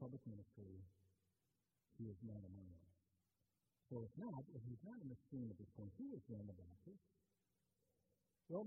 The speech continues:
Matthew said of John in Matthew chapter three, he said this, "This is he who was spoken of through the prophet Isaiah." This is who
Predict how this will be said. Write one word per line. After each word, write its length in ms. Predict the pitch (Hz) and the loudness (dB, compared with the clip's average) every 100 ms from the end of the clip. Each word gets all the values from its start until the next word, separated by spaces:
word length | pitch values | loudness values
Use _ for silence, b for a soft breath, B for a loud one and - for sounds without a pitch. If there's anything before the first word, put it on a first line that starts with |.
| 165 | 4
Matthew 720 | 160 240 - 190 170 165 156 135 - | 4 4 4 6 8 8 4 2 2
said 140 | 147 | 2
of 80 | 127 117 | 2 2
John 480 | 110 107 104 107 95 - - | 2 2 2 0 -2 -8 -4
in 80 | 104 | 0
Matthew 260 | 110 110 113 120 | 0 0 0 0
chapter 180 | 110 143 - | 0 -4 -4
three, 160 | 98 92 | -4 -2
he 100 | 104 | -2
said 140 | 110 95 | -2 -2
this, 200 | 87 87 - - _ _ _ - - - - - | -6 -10 -18 -20 _ _ _ -20 -20 -20 -20 4
"This 160 | 269 302 | 6 6
is 80 | 269 147 | 2 8
he 320 | 208 220 254 202 | 8 10 8 8
who 100 | 214 | 8
was 80 | 185 - | 6 4
spoken 420 | 214 226 160 127 | 2 4 6 6
of 160 | 147 156 | 4 2
through 140 | - 170 | 2 2
the 80 | 185 | 2
prophet 340 | - 120 - 151 - | 2 0 0 -2 0
Isaiah." 520 | 196 151 226 220 110 92 - - - - _ _ _ _ _ _ _ _ _ _ _ _ _ | 0 4 4 4 2 -2 -12 -20 -20 -20 _ _ _ _ _ _ _ _ _ _ _ _ _
This 140 | 143 160 | 0 0
is 80 | 214 | 0
who 80 | 185 | 0